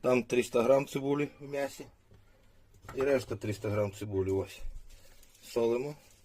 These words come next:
І для смаку, і буде допомагати перетиратися.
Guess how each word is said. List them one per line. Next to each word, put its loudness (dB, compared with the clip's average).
І -2
для 4
смаку, 0
і -4
буде -4
допомагати -2
перетиратися. -2